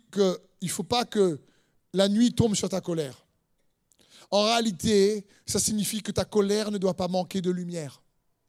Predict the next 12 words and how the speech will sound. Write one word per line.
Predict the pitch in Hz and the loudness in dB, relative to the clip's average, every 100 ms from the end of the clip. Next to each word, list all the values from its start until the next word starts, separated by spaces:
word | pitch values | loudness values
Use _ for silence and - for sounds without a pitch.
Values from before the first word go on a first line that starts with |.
| _ _ _ _ _ _ _ _ _ _ _ _ _ _ _ _ _ _ _ _ _ _ _ _ _ _ _ _ _ _ _ _ _ _ _ _ _ _ _ _ _ _ _ _ _ - | _ _ _ _ _ _ _ _ _ _ _ _ _ _ _ _ _ _ _ _ _ _ _ _ _ _ _ _ _ _ _ _ _ _ _ _ _ _ _ _ _ _ _ _ _ 0
Parce | 190 | 0
que | - | 2
la | 202 | 0
colère | 196 208 214 202 | 0 0 0 0
de | |
l'homme | 196 202 196 | 0 0 -2
n'accomplit | 185 185 180 165 | -4 -6 -8 -4
pas | 190 | -2
la | 175 | -2
justice | 151 151 - 151 139 | -4 -6 -6 -8 -8
de | 135 | -10
Dieu. | 127 | -12